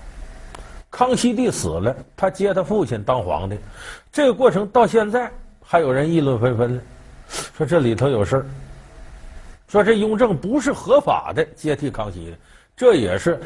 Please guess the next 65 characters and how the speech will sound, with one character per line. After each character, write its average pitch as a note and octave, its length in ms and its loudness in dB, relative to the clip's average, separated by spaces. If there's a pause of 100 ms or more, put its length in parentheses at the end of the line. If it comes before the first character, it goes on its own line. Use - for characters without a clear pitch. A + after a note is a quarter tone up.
(160)
清 G3 240 -2
朝 D3 200 2
留 C#3+ 200 2
下 E3 140 2
来 D3+ 120 0
诸 A3 300 -2
多 E3 160 2
疑 C3+ 180 -2
案 D#3+ 220 2
当 C#3 200 0
中 C#3 160 -2
一 C3 120 -2
个 C3+ 140 -2 (240)
最 A#3 160 4
为 D3+ 220 4
扑 - 180 -2
朔 C#3 160 0
迷 A2+ 160 -2
离 F#2 180 -2
的。 - 80 -8 (640)
咱 C#3+ 160 4
们 C#3+ 80 -2
今 D#3+ 140 2
天 D3 160 2
就 C3+ 140 2
说 B2+ 200 2
说 A#2+ 120 2 (200)
这 B2 140 2
个 A2+ 120 2
雍 D#3+ 220 0
正 D#3 220 0
登 C#3 240 -2
基 A#2+ 160 0
之 F#2+ 140 -4
谜。 D2+ 100 -8 (1120)
说 C#4 160 4 (160)
这 C#4+ 200 -2
些 C4+ 120 2
人 C4 140 4
非 C4 240 2
议 C#4+ 160 2
是 G#3+ 180 0
什 C3 160 2
么 E3+ 80 -4
呢？ F3+ 140 -4
说 G3 100 -6
那 C#4 140 -2
你 C3+ 160 -2
看 A3 180 -2 (380)
康 G3+ 180 0
熙 G3 140 2
留 E3 220 0
个 F#3 100 2
遗 E3 160 -2
诏， F#3+ 340 2
就 A#2 80 -4
说 C#3+ 120 2
我 B2+ 200 0
呀 C3 220 0
传 B2+ 240 0
位 E3+ 180 0 (220)
给 B2+ 100 -2
老 C3 160 0
四 F3 220 0
了， C#3 100 0